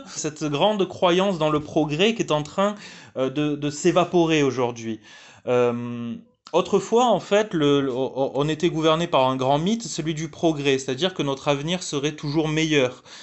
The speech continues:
C'est-à-dire que, euh, avec plus de science, plus d'industrie, plus de médecine,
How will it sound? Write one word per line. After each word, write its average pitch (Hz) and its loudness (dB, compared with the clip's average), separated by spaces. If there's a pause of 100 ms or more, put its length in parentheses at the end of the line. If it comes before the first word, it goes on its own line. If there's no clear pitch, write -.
(180)
C'est-à-dire 143 -4
que, 151 0 (160)
euh, 123 2
avec 127 0
plus 160 -4
de 147 0
science, 151 2
plus 151 -8
d'industrie, 147 -2
plus 151 -8
de 143 0
médecine, 170 -2